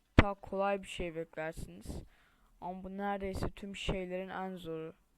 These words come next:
Bir de arkadaşlar, eğer bu benim oynadığım oyunu, Cuphead'i yani, siz de oynamak istiyorsanız Xbox diye bir şey yüklemeniz gerekiyor.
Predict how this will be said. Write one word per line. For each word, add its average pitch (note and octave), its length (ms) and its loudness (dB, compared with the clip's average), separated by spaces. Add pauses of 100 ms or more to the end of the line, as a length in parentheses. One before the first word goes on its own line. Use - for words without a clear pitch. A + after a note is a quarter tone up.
(1160)
Bir G#3 60 -6
de A3 100 0
arkadaşlar, G#3 640 0
eğer F#3 360 0
bu F#3 120 -8
benim G3 260 -2
oynadığım F#3+ 580 -4
oyunu, F3+ 340 -6
Cuphead'i F#3 460 2
yani, E3 400 -6 (400)
siz G#3+ 260 -4
de G#3 60 4
oynamak F#3+ 460 -4
istiyorsanız G3 720 -4
Xbox G3 380 -2 (200)
diye F3 200 -6
bir G3 40 -12
şey G3 220 -2
yüklemeniz E3 640 -8
gerekiyor. E3 560 -2